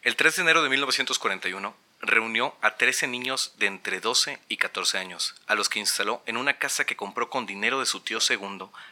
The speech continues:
Francisco González Arias, el obispo de Cuernavaca, en la calle Guadalupe Victoria, número veintiuno del suburbio de Tlalpan.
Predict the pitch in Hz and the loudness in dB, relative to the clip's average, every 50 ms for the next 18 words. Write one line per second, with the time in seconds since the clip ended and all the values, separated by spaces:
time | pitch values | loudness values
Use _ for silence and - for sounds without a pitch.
0 | - - - 110 101 101 98 - - 104 95 - - 120 101 101 92 87 - - | -8 0 2 4 4 4 2 0 0 0 0 -2 -2 -4 -4 -4 -4 -2 -4 -4
1 | - - - - - 113 98 90 85 - - - _ - - _ _ _ _ - | -4 -4 -4 -2 -2 -2 -2 -2 -6 -8 -8 -10 _ -20 -20 _ _ _ _ 0
2 | 98 92 87 90 87 - - 101 95 92 - 90 90 87 85 82 85 - - - | 0 0 0 0 -2 -2 -2 -4 -6 -6 -6 -8 -10 -8 -8 -8 -8 -8 -10 -12
3 | - _ _ _ _ - - - - - - - - - - 113 110 110 104 - | -14 _ _ _ _ -20 -20 -20 -20 -20 -20 -20 -20 -4 0 4 6 6 6 6
4 | 117 113 123 110 107 92 92 95 104 - 123 98 95 - - 123 127 139 135 - | 4 4 4 4 2 2 0 0 0 0 0 -2 0 0 2 4 4 4 4 2
5 | - 123 123 127 131 147 151 143 131 113 107 95 95 92 - - 127 131 127 120 | -2 -4 -4 -2 0 2 2 4 4 2 0 -2 -4 -6 -4 -4 -2 -2 -2 -2
6 | 127 131 - - 113 117 127 131 - - - 101 98 101 110 110 110 107 104 101 | -4 -6 -4 0 2 2 2 2 0 0 -2 -2 -6 -6 -6 -4 -4 -4 -4 -6
7 | 92 - - 95 76 - 87 87 - - | -8 -6 -4 -4 -4 -4 -6 -8 -12 -12